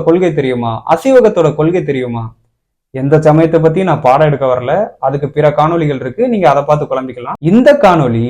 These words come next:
சமயங்கள் தமிழ் இலக்கிய வரலாற்றில் ஏற்படுத்தின தாக்கத்தை பத்தி.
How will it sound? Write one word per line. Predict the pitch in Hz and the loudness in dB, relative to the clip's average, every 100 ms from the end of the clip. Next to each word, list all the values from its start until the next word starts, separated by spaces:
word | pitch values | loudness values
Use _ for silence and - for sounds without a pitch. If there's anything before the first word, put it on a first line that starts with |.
| 160 - - _ - | -4 -8 -16 _ 0
சமயங்கள் | 151 226 277 214 135 127 175 185 - | 2 2 0 0 0 0 -2 -4 0
தமிழ் | 165 254 262 | 4 4 4
இலக்கிய | 214 185 151 | 2 4 4
வரலாற்றில் | 135 156 180 170 156 | 4 4 2 0 -2
ஏற்படுத்தின | 135 135 127 117 120 170 190 | -2 -4 -6 -8 -8 -8 -2
தாக்கத்தை | 165 175 180 147 | 2 2 2 -2
பத்தி. | 127 - 113 | -4 -8 -12